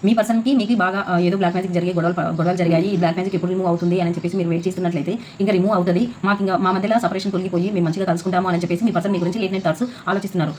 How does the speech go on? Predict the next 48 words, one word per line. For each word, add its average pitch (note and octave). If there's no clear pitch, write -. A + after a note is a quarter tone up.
మా G3+
మధ్యలో G#3
వచ్చినటువంటి F#3+
గొడవల E3+
వల్ల E3+
మేము G#3
ఎవరికి G#3+
ఏం G#3
చెప్పుకోలేకుండా, G3
వాళ్ళు G#3+
మీకు G#3+
చెప్పుకోకుండా A3+
మీరు A3+
వాళ్ళ G3+
ఒకరికొకరు A3
మీ G3
లోపల G#3
మీరు A3+
కుమిలిపోతా G3+
ఉన్నారంట. F3
మిమ్మల్ని G3+
వాళ్ళు G#3+
ఈ G3+
సిచ్యువేషన్‌లో G#3
పెట్టారంట, F#3+
వాళ్ళు G3+
కూడా A#3
అదే G3
సిచ్యువేషన్‌లో F#3+
ఉన్నారంట. E3+
గతం, A3
మ్, G#3
చూసుకుంటూ G#3+
బాధపడేయడం G3+
ఎందుకు, F#3
ఆ, F#3+
మా F#3
లోపల G#3+
కూడా G#3
హ్యాపీ G3+
సిచ్యువేషన్స్ G3+
రావాలి F#3
అని F3
చెప్పేసి F3
అనడం G3
సిచ్యువేషన్‌లో F#3
ఎందుకు F3+
ఉండాలి? E3